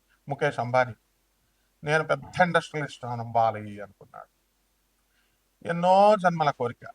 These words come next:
ఈ జన్మలో తీరిపోయింది. అలా ప్రతి మనిషి యొక్క, ప్రతి జీవి యొక్క కోరిక అనేటటువంటిది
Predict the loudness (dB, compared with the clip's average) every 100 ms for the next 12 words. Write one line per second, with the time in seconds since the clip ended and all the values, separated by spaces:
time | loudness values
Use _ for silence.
0 | _ _ _ _ -8 -4 -2 -2 -4 -6
1 | -12 -14 -18 -20 _ _ _ _ _ _
2 | _ _ _ -2 2 4 2 -4 -6 -6
3 | -4 -4 -4 -4 -6 -2 -2 -2 -4 -8
4 | -10 -12 -6 -4 -2 -2 -2 2 2 2
5 | -4 _ _ _ _ _ 4 6 4 -2
6 | -2 -10 -18 -6 -4 -4 -8 -10 -10 -10
7 | -10 -12 -12